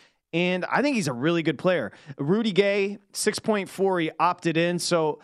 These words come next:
again, this was a cost cut for the Hawks. They s-, they come under that luxury.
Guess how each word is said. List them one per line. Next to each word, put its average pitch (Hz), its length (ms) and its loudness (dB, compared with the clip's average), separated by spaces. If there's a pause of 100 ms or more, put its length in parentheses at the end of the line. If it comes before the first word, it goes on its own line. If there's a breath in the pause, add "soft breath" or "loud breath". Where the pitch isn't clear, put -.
(160 loud breath)
again, 165 340 2
this 175 160 -2
was 170 180 -2
a 170 140 2
cost 180 480 -2
cut 185 320 -2
for 185 500 -2 (260 loud breath)
the 156 120 2
Hawks. 165 480 0
They 156 160 0
s-, - 260 -6
they 147 160 -4
come 143 300 -6
under 180 280 0
that 160 220 0
luxury. 151 680 0